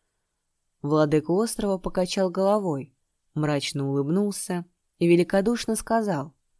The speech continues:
«Это естественное человеческое поведение. Пожалуйста,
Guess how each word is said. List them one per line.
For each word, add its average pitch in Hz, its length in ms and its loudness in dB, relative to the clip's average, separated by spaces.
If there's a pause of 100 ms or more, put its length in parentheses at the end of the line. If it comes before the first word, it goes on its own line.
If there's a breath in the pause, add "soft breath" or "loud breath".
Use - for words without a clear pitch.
(920)
«Это 175 240 0
естественное 165 760 0
человеческое 151 760 -2
поведение. 160 760 -2 (600)
Пожалуйста, 170 760 -4